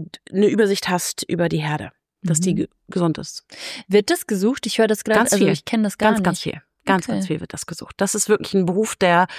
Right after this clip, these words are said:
Speaker 1: äh, viel gesucht wird, wo ich, wo, wo, äh, vor allen Dingen sehr gute Leute gebraucht werden, so,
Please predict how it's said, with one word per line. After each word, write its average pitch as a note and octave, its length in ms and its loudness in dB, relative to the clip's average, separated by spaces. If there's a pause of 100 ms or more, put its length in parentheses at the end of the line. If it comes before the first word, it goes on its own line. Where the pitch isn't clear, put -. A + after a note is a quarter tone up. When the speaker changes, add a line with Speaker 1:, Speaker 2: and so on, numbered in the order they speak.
(480)
Speaker 1:
äh, F3+ 200 4
viel A#3+ 220 2
gesucht F3+ 340 -2
wird, D#3+ 180 -4
wo E3+ 100 2
ich, E3+ 160 -4 (100)
wo, E3 540 0
wo, G#2+ 300 -2 (100)
äh, - 240 -4 (960)
vor - 140 2
allen B3 100 4
Dingen B3 140 6
sehr G#3 140 6
gute G3+ 220 2
Leute D#3+ 240 2
gebraucht C#3+ 400 -6
werden, - 400 -8
so, - 240 -8